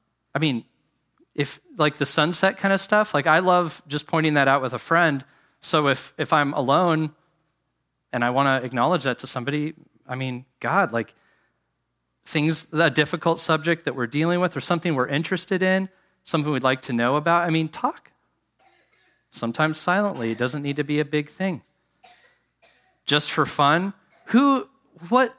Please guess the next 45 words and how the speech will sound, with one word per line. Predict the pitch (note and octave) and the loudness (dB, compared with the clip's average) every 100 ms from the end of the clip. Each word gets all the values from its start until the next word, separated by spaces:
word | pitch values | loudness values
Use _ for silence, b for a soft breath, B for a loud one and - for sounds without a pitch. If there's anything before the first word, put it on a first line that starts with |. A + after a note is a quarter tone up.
| _ - | _ -2
is | E3 | 0
a | D#3 | 0
better | C3+ F3 G3+ F#3 | 2 4 6 4
experience | - - E3+ E3 C3+ A#2 G#2 - - _ _ - | 0 0 2 2 2 -2 -6 -10 -12 _ _ -2
than | C#3 B2 | -2 0
talking | - E3+ E3+ G3 | 2 4 4 0
to | F3+ | 0
somebody | - E3+ E3 | 0 0 0
you | C#3 | 0
just | A#2 C3+ - - | 0 -2 -4 -6
click | B2 A2 A2 | -6 -4 -6
with | G2 | -8
and | A#2 | -8
get | A2 | -6
along | G#2+ G2+ G#2 | -4 -4 -4
with? | G2+ A2+ - _ _ C3 | -10 -14 -20 _ _ -6
Isn't | D3+ | 0
that, | D3 D3 - | 2 2 -2
like, | C3 B2+ _ _ _ _ _ _ | -4 -4 _ _ _ _ _ _
such | - - G#3 G3 | -8 0 0 0
a | D3 | -2
sigh | - C3+ C#3+ | 2 2 2
of | C3 | 0
relief. | B2 A2+ B2+ - - _ _ _ _ _ D#3 | -4 -2 -4 -4 -20 _ _ _ _ _ -2
I | |
mean, | C#3+ D#3 | 0 2
we | E3 | 4
all | D#3+ E3 D#3 | 6 6 6
have | E3+ D3+ | 4 2
our | C3 | 0
categories | - B2+ C3+ D3+ D#3+ D#3+ | 2 2 2 2 2 2
of, | C3+ B2 | -2 -2
like, | A#2+ - | -2 0
what | C3+ | -2
type | C#3+ C3+ | 0 -2
of | C3 | -2
person | C3+ C3 - | -4 -4 -2
that | D3+ D#3 | -2 0
is, | E3 D#3+ - | 0 -2 0
right? | C3 C#3+ - b b b b | 0 0 -6 b b b b
'Cause, | C#3 B2+ | 0 2
like, | B2+ A2+ - _ b b b - | 0 0 -12 _ b b b -2
there's | C3 - | -2 2
always | D#3 D#3 D#3 C#3+ | 4 4 4 2
the, | C3+ | 0